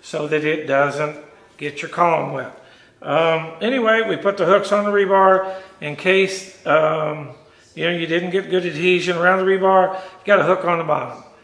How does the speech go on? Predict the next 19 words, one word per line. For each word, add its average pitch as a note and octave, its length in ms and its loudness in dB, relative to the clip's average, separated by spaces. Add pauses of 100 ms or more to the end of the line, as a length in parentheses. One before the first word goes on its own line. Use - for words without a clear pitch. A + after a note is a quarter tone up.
(360)
Now, F3 600 2 (600)
everybody E3+ 280 4
says, D3+ 240 -4
"Well, C#3+ 120 -8
why F#3+ 180 4
do F#3 80 0
you F#3 80 -4
use F3+ 140 -6
half E3+ 240 -2
inch D#3+ 180 -10
rebar?" D#3+ 360 -4 (560)
Well, F3+ 580 2 (1500)
to - 100 -10
pull B3 320 4
one A#3+ 140 4
of G#3 100 -2
these G#3 260 -2
in F3 160 -2
two F#3+ 540 0